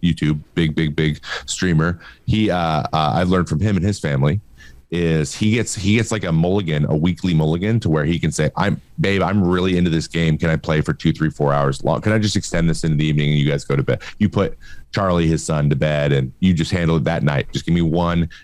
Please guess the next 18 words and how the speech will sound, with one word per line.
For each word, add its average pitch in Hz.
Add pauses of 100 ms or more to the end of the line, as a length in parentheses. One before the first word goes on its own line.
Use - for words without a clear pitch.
and 80
we'll 80
tell 101
you 90
when 82
you 80
come 80
in." 71 (260)
And 80
she's 101
like, 98
"Okay, 143
yeah, 104
you 87
get 92
one, 104
but, 80
like, 78